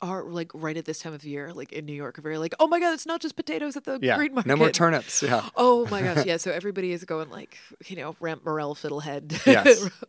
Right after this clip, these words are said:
Speaker 1: all that kind of stuff. Or maybe we're a little bit past that, but fava crazy.
Speaker 2: Yes, absolutely.
Speaker 1: Like, super much.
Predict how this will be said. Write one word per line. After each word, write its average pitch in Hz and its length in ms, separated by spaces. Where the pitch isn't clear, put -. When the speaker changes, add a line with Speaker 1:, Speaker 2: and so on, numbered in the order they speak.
Speaker 1:
all 214 80
that 190 240
kind 180 160
of 175 80
stuff. - 200
Or - 120
maybe 202 240
we're 190 120
a 135 40
little 185 220
bit 165 160
past - 260
that, - 220
but 156 180
fava 151 300
crazy. - 580
Speaker 2:
Yes, 107 480
absolutely. 107 440
Speaker 1:
Like, 95 80
super 120 300
much. - 360